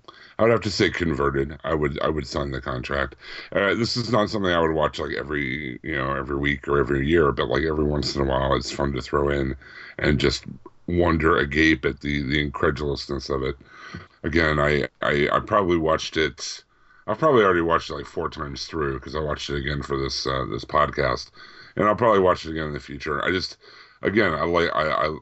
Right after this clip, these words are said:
I mean, Dune, David Lynch's Dune is, like, one of my favorite examples of a good bad movie. It's a really bad movie, but it's fun and entertaining to watch. And in much the same way I would watch a car chase or,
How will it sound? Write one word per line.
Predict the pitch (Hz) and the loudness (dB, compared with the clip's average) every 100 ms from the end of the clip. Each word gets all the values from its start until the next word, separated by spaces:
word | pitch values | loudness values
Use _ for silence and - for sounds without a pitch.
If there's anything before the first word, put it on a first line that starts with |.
| - | -10
I | 82 | -4
mean, | 82 80 | -4 -2
Dune, | 76 113 117 82 69 69 - | 4 6 6 4 0 -6 -2
David | 101 95 | 0 2
Lynch's | 95 92 90 76 | 2 2 0 -2
Dune | 67 82 69 | 0 2 0
is, | 65 - | -4 -6
like, | 69 | -8
one | 71 | -8
of | 69 | -6
my | 67 67 50 53 | -4 -4 -6 -2
favorite | 87 73 71 | 2 2 0
examples | 67 80 65 64 | -2 -4 -4 -8
of | 67 | -6
a | 69 | -2
good | - 76 62 | 2 2 2
bad | 76 69 64 | 2 2 2
movie. | 65 60 - | 0 0 -2
It's | 78 92 | 0 0
a | |
really | 76 80 78 67 | 4 4 6 4
bad | 62 73 73 69 | 2 2 2 0
movie, | 69 73 80 - - - - | -2 0 -2 -2 -12 -20 -2
but | 76 | 0
it's | 76 - - | 0 -4 -12
fun | - 82 76 | -6 -2 -2
and | 71 69 | -2 -2
entertaining | 71 67 - 69 65 | -2 -4 -6 -8 -6
to | 64 | -4
watch. | 64 64 60 - - - - - | 0 0 0 -6 -16 -20 -20 -8
And | 73 76 73 71 | -2 0 0 0
in | 67 78 | -2 0
much | 87 87 | 0 -2
the | 82 | -4
same | 78 95 78 | -2 0 2
way | 78 78 | 2 2
I | 76 | 2
would | 76 69 | 0 -2
watch | 73 73 76 | -8 -8 -10
a | 69 | -10
car | - 82 76 | -4 -2 0
chase | 82 73 67 - | -2 -2 -2 -2
or, | 67 67 | -2 -2